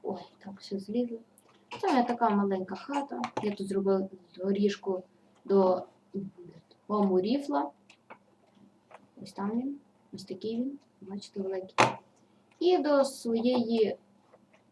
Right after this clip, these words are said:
бач-, загін овечок в Майнкрафті. Тут в мене будуть жити овечки.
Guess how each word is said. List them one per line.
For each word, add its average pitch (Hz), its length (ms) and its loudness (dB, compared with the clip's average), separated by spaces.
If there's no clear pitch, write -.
бач-, 220 260 -6
загін 202 1200 -2
овечок 208 640 0
в - 220 -16
Майнкрафті. 196 520 -4
Тут 202 180 -4
в 220 40 -2
мене 202 200 4
будуть 190 440 0
жити 185 320 -2
овечки. 240 540 -2